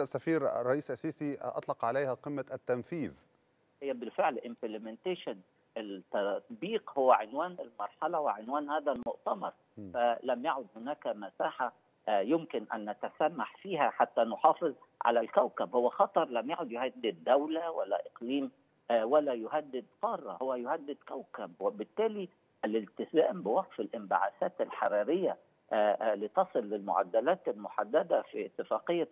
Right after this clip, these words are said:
Speaker 2: باريس هو أمر أصبح الآن، آه، ضروري وحتمي.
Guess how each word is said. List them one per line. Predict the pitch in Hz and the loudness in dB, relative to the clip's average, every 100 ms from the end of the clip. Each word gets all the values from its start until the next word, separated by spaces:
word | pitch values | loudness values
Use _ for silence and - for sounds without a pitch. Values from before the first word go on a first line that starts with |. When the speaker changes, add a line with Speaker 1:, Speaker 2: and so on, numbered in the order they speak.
| - | 2
Speaker 2:
باريس | 117 135 180 - _ _ _ 139 | 2 2 -6 -10 _ _ _ 4
هو | 135 | 6
أمر | - 208 185 - | 6 0 -2 -4
أصبح | 202 160 - 117 - | -6 -6 -8 -8 -8
الآن، | 110 104 202 214 190 _ _ _ | -10 -6 -4 -4 -8 _ _ _
آه، | - 120 117 123 | 0 2 2 4
ضروري | 135 143 226 220 226 | 2 2 -4 -8 -8
وحتمي. | 214 175 240 226 131 | -4 -4 -4 -8 -10